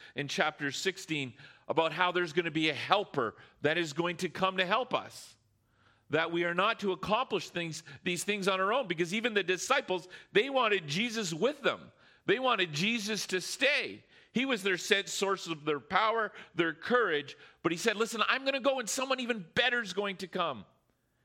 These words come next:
And you and I, if you are a believer in Jesus Christ, you have, by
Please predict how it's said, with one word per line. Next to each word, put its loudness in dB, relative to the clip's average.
And -4
you -2
and 0
I, 0
if -4
you -2
are 0
a -2
believer -2
in -4
Jesus -6
Christ, -2
you -4
have, 0
by 2